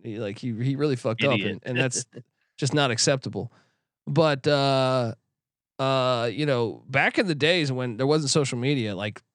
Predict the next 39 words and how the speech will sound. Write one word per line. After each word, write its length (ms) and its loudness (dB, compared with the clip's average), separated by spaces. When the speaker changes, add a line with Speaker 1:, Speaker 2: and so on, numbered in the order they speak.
Speaker 1:
dude, 220 -2
he 60 -2
would 120 0
have 80 -2
got 100 0
a 60 -2
job 240 -2
right 140 -4
away. 360 -8
Speaker 2:
No 120 -6
doubt. 260 -14
Speaker 1:
I 60 -6
mean, 100 0
that's 200 0
the, 240 0
that's 240 0
the 100 0
one 200 2
thing 180 2
I 120 2
know. 180 2
I, 180 0
I 100 2
harp 480 0
on 260 2
a 100 0
lot 180 2
of 80 0
great 280 0
stuff 280 2
from 140 -4
back 240 -2
in 80 2
the 60 0
day, 240 4
but 140 0
I 100 4
will 220 4
say, 440 0